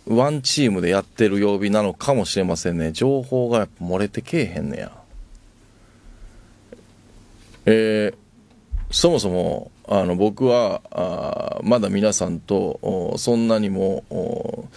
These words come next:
しっかり親愛し合えてるとは思ってはいません。えー、ですので、えー、皆さんとこの情報が漏れないことで、えー、絆を、お、生んでいきたいと思っている。だから、ステッカーができるまでは絶対に漏らさないように。うん、それでいこう。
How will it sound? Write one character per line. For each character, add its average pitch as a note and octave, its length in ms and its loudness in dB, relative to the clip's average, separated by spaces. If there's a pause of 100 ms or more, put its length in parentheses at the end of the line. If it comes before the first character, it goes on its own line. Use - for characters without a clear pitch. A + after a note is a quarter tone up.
(120)
し - 160 -2
っ G#2 40 -4
か A2 100 4
り F#2 60 0
親 G#2 280 2
愛 G2 100 0
し - 160 2
合 F#2 60 4
え F#2 100 -2
て - 180 -2
る F#2 100 -4
と A#2 140 2
は - 200 0
思 F#2 180 0
っ - 20 -6
て - 200 0
は F#2+ 220 2
い G2 60 -4
ま F2+ 100 -2
せ D#2 120 -6
ん。 - 100 -10 (360)
え G#2 220 4
ー、 G2+ 40 2
で G#2+ 100 0
す G#2 100 -4
の F2+ 60 -2
で、 F#2 300 0 (440)
え G#2 300 4
ー、 - 20 0
皆 A2 180 0
さ F#2 120 -4
ん F2+ 120 -4
と G#2+ 200 2
こ A2+ 140 0
の G#2+ 100 2
情 G#2 200 2
報 F#2+ 140 -2
が F#2 80 -2
漏 G#2+ 200 2
れ D#3 140 0
な G2 140 0
い F#2+ 100 -6
こ G#2+ 200 -4
と A#2+ 180 0
で、 A2+ 400 0
え G#2+ 120 -2
ー、 F2+ 40 -6
絆 F#2 340 0
を、 G#2 380 0
お、 F2+ 220 -6
生 F#2 60 -4
ん F#2 40 -4
で F#2 120 -4
い F2+ 40 -10
き - 60 -18
た F#2 100 -2
い F#2 60 -4
と G#2+ 100 0
思 F2+ 140 -2
っ E2+ 40 -8
て - 140 -10
い - 40 -6
る。 - 120 -10
だ G#2 140 2
か F#2+ 100 -2
ら、 G2+ 300 2
ス - 100 -8
テ A#2 100 2
ッ A2 80 -2
カ - 120 -2
ー - 20 2
が F2+ 100 -2
で F2 120 -4
き F#2+ 60 -8
る F#2 60 -2
ま F2 100 -2
で F#2+ 80 0
は G2 140 2
絶 F#2+ 220 -2
対 G2+ 180 0
に G2+ 60 0
漏 F#2+ 120 -2
ら F2+ 80 -2
さ F2+ 120 -6
な C#2 100 -2
い C2 60 -4
よ G#1 100 -6
う - 20 -6
に。 - 120 -10 (200)
う - 40 2
ん、 G2 120 0
そ G#2 100 -2
れ F#2+ 60 2
で F2 80 -2
い E2+ 60 -4
こ - 240 -4
う。 - 40 -20